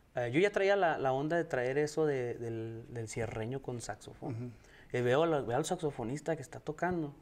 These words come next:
Speaker 1: y lo veo que le echa unas ganas, y, eh, pero nomás veo que él le echa ganas y los demás como que
Speaker 2: Y esos.
Speaker 1: "¿Qué pedo?". <laughs> Y, y me tomo el atrevimiento de preguntarle, oye, ya cuando bajan ellos, le digo, pregunto, "Oye,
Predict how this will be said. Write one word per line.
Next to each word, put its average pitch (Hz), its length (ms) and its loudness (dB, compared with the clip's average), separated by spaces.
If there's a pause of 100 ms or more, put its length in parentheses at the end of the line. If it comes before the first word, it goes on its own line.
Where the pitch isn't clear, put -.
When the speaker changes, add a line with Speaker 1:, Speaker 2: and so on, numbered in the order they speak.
(460)
Speaker 1:
y 120 80 -4
lo 113 160 0
veo 143 240 0
que 185 120 -2
le 170 100 -2
echa 180 180 -2
unas 208 240 2
ganas, 208 500 0
y, 165 280 -2 (280)
eh, - 200 -6
pero 156 180 2
nomás 156 320 4
veo 202 220 2
que 165 340 4
él 262 100 2
le 247 80 4
echa 233 200 4
ganas 220 440 2
y 151 80 2
los 151 180 4
demás 151 260 2
como 233 320 -2
que - 340 -10 (380)
Speaker 2:
Y 135 100 0
esos. 123 360 -2
Speaker 1:
"¿Qué - 180 0
pedo?". - 380 -8 (1000)
<laughs> - 0 -
Y, 180 680 4 (680)
y 185 120 4
me 190 120 6
tomo 240 300 4
el 269 60 6
atrevimiento 247 560 2
de - 60 0
preguntarle, 240 580 0
oye, 233 400 2
ya 156 80 0
cuando 170 200 4
bajan 151 280 2
ellos, 190 200 2
le 165 60 -4
digo, 160 180 -6
pregunto, 170 600 0
"Oye, 180 280 2